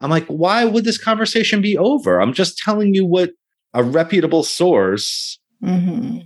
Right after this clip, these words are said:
Speaker 1: I mean, I don't think Sam Harris, he's got a giant podcast. He's an intellectual. I know that he goes through his podcast. It's not live, so he does his research before he does anything.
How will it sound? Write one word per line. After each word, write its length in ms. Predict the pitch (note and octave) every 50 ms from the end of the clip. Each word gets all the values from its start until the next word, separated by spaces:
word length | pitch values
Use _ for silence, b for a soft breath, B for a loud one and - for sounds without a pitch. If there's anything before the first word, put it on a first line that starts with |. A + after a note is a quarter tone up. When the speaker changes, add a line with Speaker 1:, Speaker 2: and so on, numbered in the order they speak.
| - _ _ -
Speaker 1:
I 60 | D3+
mean, 200 | E3 E3+ E3 D#3+
I 140 | E3 D3 E3
don't 220 | F#3+ G#3 G3+ G3+ -
think 160 | G3 F3+ -
Sam 280 | - - E3 E3 D#3+ D#3+ -
Harris, 280 | E3 E3 D#3+ C#3+ - - _ _ _ _ -
he's 200 | A2 A#2 A#2 A#2
got 120 | B2+ A2+
a 20 |
giant 400 | A2 A2 C3+ C#3 D#3+ F3 E3 E3
podcast. 720 | - B2+ G#2+ G2+ F2 - - F#2+ F#2 F#2 G2 G#2 - - - _ _ _ _ _
He's 140 | A2+ A2 A#2
an 240 | A#2+ G#2+ G2 G#2 - _ _ -
intellectual. 920 | B2+ C3 - - B2+ G#2+ G2 F2+ - - G2+ F2 E2+ E2 E2 F2 G#2 - - _ _ _ _ -
I 100 | A#2 A#2+
know 260 | B2 C3+ D#3 F3+ G3
that 140 | F#3 E3+ C3+
he 100 | C3 B2
goes 260 | G#2 B2 B2 A#2 -
through 180 | - - B2 D3+
his 140 | D3 C3 -
podcast. 760 | - G#2+ G2+ F#2+ F2 - - F#2 F2+ F2+ F2+ F2 - - - _ _ _ _ _ -
It's 100 | - -
not 180 | C3 A2 G2
live, 600 | G#2+ G#2+ G#2+ A2+ A2+ G2+ F2+ E2+ E2+ F2 F2+ F2+
so 120 | - - F#2+
he 160 | F#2+ G#2 F#2+ - _ _ -
does 200 | A2 G#2 G2+ F#2
his 180 | A#2 G#2+ F2 F#2
research 460 | F#2+ A2+ B2 A#2+ - - G2 F2 -
before 260 | - F#2+ - - F#2+ F2+
he 80 | F2
does 220 | F2 A2+ D3 - -
anything. 560 | F2 D2+ D2 - - D2 D2 C#2+ C#2+ E2+